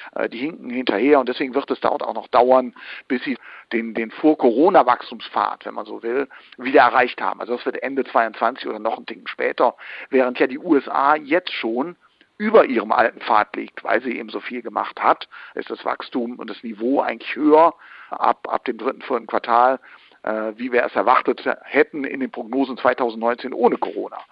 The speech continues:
Das ist ja sehr, sehr beeindruckend. Europa dauert auch noch ein bisschen, ist aber auf einem sehr guten Weg. So, und das stützt natürlich die Aktienmärkte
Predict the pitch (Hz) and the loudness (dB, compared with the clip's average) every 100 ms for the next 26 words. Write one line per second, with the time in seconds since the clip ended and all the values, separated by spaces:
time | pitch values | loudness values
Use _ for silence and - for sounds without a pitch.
0 | - - - 147 147 131 120 - - _ | -20 -2 -2 -2 2 4 4 2 -16 _
1 | 113 135 120 113 160 175 170 - 123 349 | 0 2 4 4 4 0 0 2 6 6
2 | - 170 165 165 _ _ - 135 135 - | 8 6 6 4 _ _ 4 6 6 4
3 | 165 202 151 147 - - 131 - - 127 | 2 2 2 0 0 -4 -4 -8 -4 2
4 | 127 113 117 110 117 107 117 98 110 - | 6 6 4 2 0 2 -4 -4 -6 -6
5 | _ - 131 123 127 - 156 156 - 123 | _ -10 -6 0 0 0 -2 -2 -4 -8
6 | 139 - 127 131 - 123 120 123 - 120 | -8 -8 -4 -4 -6 -6 -2 -2 -4 -10